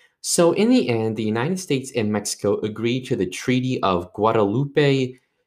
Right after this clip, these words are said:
Hidalgo, in which Mexico was forced to give the United States not only Texas, but also a huge portion of land that included California, New Mexico, Arizona, Colorado,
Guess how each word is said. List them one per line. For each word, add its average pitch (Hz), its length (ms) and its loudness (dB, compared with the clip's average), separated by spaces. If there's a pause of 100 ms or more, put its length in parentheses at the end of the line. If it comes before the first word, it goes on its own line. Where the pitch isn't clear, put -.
Hidalgo, 87 880 0 (320)
in 120 160 4
which 123 220 2
Mexico 143 720 2
was 101 260 2
forced 113 440 2
to 107 80 -2
give 107 320 0
the 98 80 -2
United 101 320 0
States 98 320 -4
not 143 180 0
only 156 300 -2
Texas, - 680 -6 (420)
but 117 120 6
also 120 320 2
a - 20 2
huge 147 380 -4
portion 120 420 2
of 95 140 -2
land 95 240 -2
that 90 100 -4
included 87 420 -6
California, 113 1040 0 (200)
New 87 100 0
Mexico, 107 800 -2 (160)
Arizona, 95 880 2 (240)
Colorado, 113 1000 2